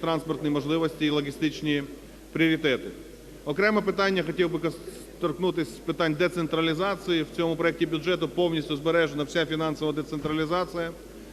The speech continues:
і підвищена відповідальність місцевих органів влади. Ми передбачаємо збільшення заробітних плат для українського вчителя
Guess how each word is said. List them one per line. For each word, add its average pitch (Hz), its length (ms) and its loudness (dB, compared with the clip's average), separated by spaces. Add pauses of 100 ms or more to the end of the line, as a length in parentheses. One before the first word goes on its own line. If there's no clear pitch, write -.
(180)
і 160 100 4
підвищена 165 460 2
відповідальність 156 640 2
місцевих 147 420 2
органів 147 360 2
влади. 127 300 2
Ми 160 100 2
передбачаємо 180 920 2 (160)
збільшення 175 400 2
заробітних 165 500 2
плат 156 280 2 (380)
для 151 160 4
українського 170 580 2
вчителя 143 500 0